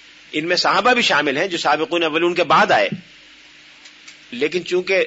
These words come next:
الفاظ میں اتبعوہم کا لفظ ہے تو لغتاً اس میں تابعین بھی شامل ہیں۔ ایک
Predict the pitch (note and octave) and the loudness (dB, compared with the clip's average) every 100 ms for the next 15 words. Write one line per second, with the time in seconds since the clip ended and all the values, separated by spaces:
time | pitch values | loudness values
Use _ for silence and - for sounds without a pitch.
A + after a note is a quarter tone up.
0 | - C3 B2+ C3+ D#3+ F#3+ - - - G3 | -2 -6 -4 0 2 2 0 -8 -10 -12
1 | C#3 E3+ E3+ - - - - - - - | -4 -2 -2 -4 -14 -20 -20 -20 -20 -20
2 | - - - - D3 - D#3 E3 F3+ A3 | -20 -20 -20 -10 -8 -2 2 4 4 2
3 | G#3+ F3 C3+ G#2 A2 - - - - - | 0 0 0 -2 -10 -16 -18 -20 -20 -20
4 | - - - - D3+ C3 C#3 F#3 G#3+ G3 | -20 -20 -16 -6 -2 0 2 2 2 0
5 | D3+ D#3+ C3+ B2+ C#3+ D#3+ F3 E3+ E3+ D#3+ | -2 -2 0 0 0 0 0 -2 -2 -4
6 | D3 - - - - - - - - - | -8 -20 -20 -20 -20 -20 -20 -20 -20 -20
7 | - - - - - - - - D#3 D#3 | -20 -20 -20 -20 -20 -20 -20 -6 -4 -2